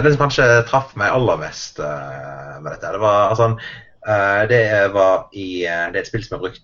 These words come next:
i, eh, brukt i engelskundervisningen. Det har jeg brukt i,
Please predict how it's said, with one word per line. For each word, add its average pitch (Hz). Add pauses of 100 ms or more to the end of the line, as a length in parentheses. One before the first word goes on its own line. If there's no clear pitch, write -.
i, 85 (180)
eh, 78 (100)
brukt -
i 82 (160)
engelskundervisningen. 82 (100)
Det 92
har 90
jeg 85
brukt -
i, 82